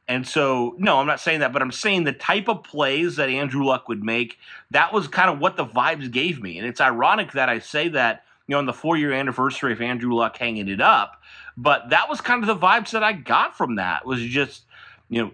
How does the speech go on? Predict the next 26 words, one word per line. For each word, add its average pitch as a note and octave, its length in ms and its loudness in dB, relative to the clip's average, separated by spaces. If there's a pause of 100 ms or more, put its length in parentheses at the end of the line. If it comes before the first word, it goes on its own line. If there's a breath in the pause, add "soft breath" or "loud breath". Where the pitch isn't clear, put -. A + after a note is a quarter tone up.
Anthony G3+ 460 -2
Richardson G3+ 480 -2
is D#3 140 -4
a D3+ 40 -4
guy C#3 400 4
that, C3 320 -2 (680)
you C3 80 0
know, C3+ 60 2
you E3+ 220 0
just A#3+ 160 -4
can't F#3+ 320 -4
teach G#3 280 -2
a D3 40 2
lot A#2+ 220 2
of A2+ 60 -2
the G#2 120 -8
things, G2+ 460 -6 (280 loud breath)
a A#2 60 -4
lot B2 140 4
of G#2+ 100 0
the D3 60 -6
traits B2+ 440 -2
that - 100 -12
he A#2 180 -2
has, G#2+ 580 0
right? G#2 340 0